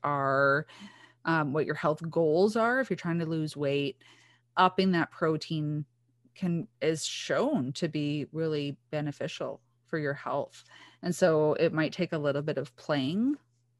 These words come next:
with that number and, you know, definitely talking to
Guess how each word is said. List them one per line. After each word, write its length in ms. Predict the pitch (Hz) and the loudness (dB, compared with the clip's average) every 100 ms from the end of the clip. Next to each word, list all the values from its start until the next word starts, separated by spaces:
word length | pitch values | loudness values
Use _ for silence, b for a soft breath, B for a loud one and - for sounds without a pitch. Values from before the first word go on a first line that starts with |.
| - | -8
with 220 | 160 151 | -8 -6
that 200 | 156 151 | -6 -6
number 640 | 151 143 151 160 208 233 | -6 -6 -4 -4 -4 -2
and, 300 | 196 147 147 139 - | -2 -4 -6 -8 -8
you 100 | 165 | -6
know, 140 | 143 | -4
definitely 400 | 147 151 151 151 | -6 -6 -8 -8
talking 420 | - 135 - 156 | -10 -12 -8 -8
to 460 | 151 151 151 147 | -6 -6 -4 -4